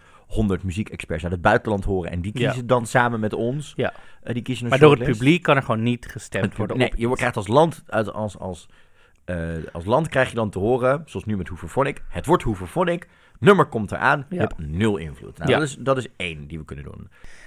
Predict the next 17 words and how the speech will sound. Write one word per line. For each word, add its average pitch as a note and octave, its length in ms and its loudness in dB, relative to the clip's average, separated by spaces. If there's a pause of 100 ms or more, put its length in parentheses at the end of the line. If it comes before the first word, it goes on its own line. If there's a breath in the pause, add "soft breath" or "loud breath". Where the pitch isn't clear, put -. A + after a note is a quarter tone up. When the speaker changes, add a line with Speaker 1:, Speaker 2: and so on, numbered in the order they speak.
(160 soft breath)
Speaker 2:
Eh, D3 480 8
maar D3+ 140 8
zien F#3+ 200 6
we F#3 80 8
dit E3+ 180 4
als D#3 200 2
je D3 220 2
dit, C#3 320 -6
als C#3 120 2
een D3 100 2
land, C#3 240 6
zeg - 160 -6
maar, C#3 100 2
een - 80 -6
paar C#3 220 6
jaar C3+ 180 4
niet C3 420 -6